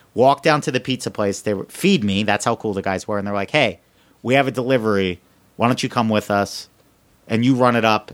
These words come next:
and I'll give you the tip." So delivery at a motel. I'm like, "That's weird." I knock on the door and the guy's like, "Come on in." I'm like, "It's the pizza guy." They're like, "Come on in. It's the pizza guy."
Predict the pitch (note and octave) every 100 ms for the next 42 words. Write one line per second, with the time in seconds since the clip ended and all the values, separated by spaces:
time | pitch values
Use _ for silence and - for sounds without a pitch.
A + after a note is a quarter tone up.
0 | - G#2 G2 F#2+ G2 F#2+ - F#2 - _
1 | _ _ _ _ _ _ _ _ _ _
2 | _ _ _ _ _ - - B2+ A#2+ A#2
3 | _ - A#2+ C#3 C#3 A#2+ A2+ - A#2 A2
4 | G2 A2+ G#2+ - G2+ F#2+ F#2 - F#2 F#2+
5 | G2+ - B2 C3 C3 G2 F#2+ G2 - G2+
6 | G2+ G#2+ G#2+ G#2 - C3+ C3+ C3+ A#2 G#2+
7 | A2+ A#2+ A2+ A2 - - D3+ - A#2 A2+
8 | G#2+ A2+ G#2+ - - D3 D#3 D#3+ D3 A#2
9 | - _ _ _ _ _ _ _ _ A#2+
10 | - - - D#3 D3+ B2+ A#2+ A2+